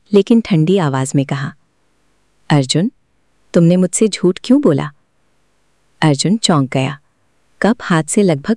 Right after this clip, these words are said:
फिसल ही गया। "झूठ? कैसा झूठ?" तनु की आंखें उस पर टिकी रहीं।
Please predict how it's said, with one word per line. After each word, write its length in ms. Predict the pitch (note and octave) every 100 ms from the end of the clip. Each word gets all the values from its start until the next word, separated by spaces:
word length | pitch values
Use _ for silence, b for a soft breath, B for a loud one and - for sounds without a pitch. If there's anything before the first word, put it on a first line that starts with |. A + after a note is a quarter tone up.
| -
फिसल 280 | D#3 - F3+
ही 140 | E3+
गया। 300 | C#3+ C#3 C#3+ _ _ _ _ _ _ _ _ -
"झूठ? 300 | D#3+ E3+ A3+ - - _ _ -
कैसा 300 | G3+ - E4+
झूठ?" 320 | - D3+ - _ _ _ _ _ _ _ _ _ _
तनु 220 | D#3 D3 E3
की 180 | F#3
आंखें 320 | D#3 C3+ - F3
उस 140 | D#3+
पर 140 | -
टिकी 300 | G#3+ E3+ -
रहीं। 280 | D3 C#3 D3